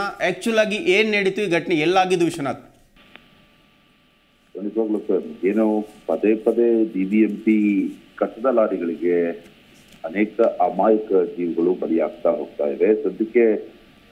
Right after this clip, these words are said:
Speaker 2: ನಿನ್ನೆ ಕೂಡ ಇಂತಹದೇ ಒಂದು ಘಟನೆ ನಡೆದಿರುವಂತದ್ದು. ಏನೋ ಬ್ಯಾಟರಾಯನಪುರ ಸಂಚಾರಿ ಠಾಣಾ ವ್ಯಾಪ್ತಿಯಲ್ಲಿ ಈ ಒಂದು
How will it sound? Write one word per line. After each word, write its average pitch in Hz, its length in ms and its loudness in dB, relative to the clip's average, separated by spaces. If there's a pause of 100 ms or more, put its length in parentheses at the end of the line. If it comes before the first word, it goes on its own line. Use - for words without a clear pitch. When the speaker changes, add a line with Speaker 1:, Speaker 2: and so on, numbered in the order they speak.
Speaker 2:
ನಿನ್ನೆ 120 240 2
ಕೂಡ 135 180 2
ಇಂತಹದೇ 117 600 2
ಒಂದು 110 600 0
ಘಟನೆ 113 400 -2
ನಡೆದಿರುವಂತದ್ದು. 101 800 -2
ಏನೋ 98 160 0
ಬ್ಯಾಟರಾಯನಪುರ 107 720 0
ಸಂಚಾರಿ 92 400 -2
ಠಾಣಾ 90 240 -2
ವ್ಯಾಪ್ತಿಯಲ್ಲಿ 87 680 0 (480)
ಈ 85 40 0
ಒಂದು 82 440 -2